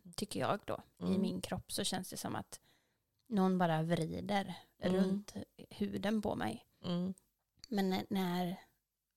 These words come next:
Speaker 1: blodcirkulationen sen kickar igång när man går upp, då känner man ju att man är varm fast man är kall. Och då fryser man inte. Ja, men jag vet inte, jag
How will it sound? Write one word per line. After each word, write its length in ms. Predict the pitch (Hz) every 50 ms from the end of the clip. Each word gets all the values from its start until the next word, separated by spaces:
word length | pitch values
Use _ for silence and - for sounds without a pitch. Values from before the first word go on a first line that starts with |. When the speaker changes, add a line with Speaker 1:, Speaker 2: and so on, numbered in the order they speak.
| 220 196 196 190 185 190
Speaker 1:
blodcirkulationen 1160 | 190 185 180 180 - - - 180 180 - - - - - - 202 185 180 208 226 262 277 262
sen 260 | - 202 175 180 175
kickar 280 | - 202 - - 208 196
igång 280 | 202 - 240 240 208
när 80 | 196 208
man 140 | 196 196 202
går 120 | 208 247
upp, 280 | 285 277 - - - - - - _ _
då 460 | - - 208 208 208 220 240 254 254
känner 280 | - - 277 233 208
man 140 | 196 196 202
ju 60 | 208
att 120 | 208 - -
man 200 | 196 185 180 180
är 320 | 180 175 175 175 190 202 - _ _ _ _ _ _ -
varm 420 | 214 190 185 202 240 - - 190
fast 260 | - - 190 - -
man 140 | 196 175 180
är 40 | 180
kall. 360 | - - 208 208 180 180 180 - - _ _ _
Och 100 | - 185
då 100 | 190 202
fryser 380 | - - 220 202 202 - - 220
man 140 | 226 247
inte. 360 | 254 226 202 - - - 202 - - _ _ _ _ _ _ _ _ _ -
Ja, 60 | 240
men 100 | 254 311
jag 80 | 339 349
vet 100 | 392 392
inte, 120 | 392 359
jag 100 | 311 302